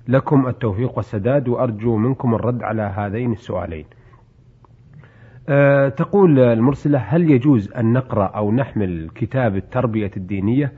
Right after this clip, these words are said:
ونحن في العادة الشهرية؟ لأنني أضطر، أضطر أنا وزميلاتي لحفظه وبعض، لحفظ بعض النصوص الدينية،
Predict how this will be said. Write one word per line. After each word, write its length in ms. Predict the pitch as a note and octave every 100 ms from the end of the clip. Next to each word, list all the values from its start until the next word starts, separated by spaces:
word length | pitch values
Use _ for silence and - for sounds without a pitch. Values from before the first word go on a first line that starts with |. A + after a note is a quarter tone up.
| - - -
ونحن 520 | A#2 C3 - A#2+ A2
في 100 | F#2+
العادة 340 | G2 F2 A2+ G#2
الشهرية؟ 560 | - G2 F#2 F#2 D#2 - - - - A2+
لأنني 600 | C3 F#3 F#3 D3+ C3 B2
أضطر، 340 | A2 C#3+ D3
أضطر 680 | D3 C3 - E3 A2+ F#2+ B2+
أنا 260 | C#3 B2+
وزميلاتي 1080 | G#2+ G#2 G2+ G#2+ G#2 A2 C#3 - C#3 C3+ A#2
لحفظه 960 | G2 G2 - C#3 - C3+ C#3 D3+ D3+ - - _ _ - _ A2
وبعض، 1400 | A#2 B2 A#2+ A#2+ A#2 A#2 A2+ A2 D#2 - B2+ C#3 C3 A2+ G2 - - - -
لحفظ 500 | B2+ B2 - D#3 A2+
بعض 260 | G2 B2+ G#2
النصوص 560 | G#2 G2 - D#3+ -
الدينية، 640 | - B2+ G#2+ A2 G#2+ F2+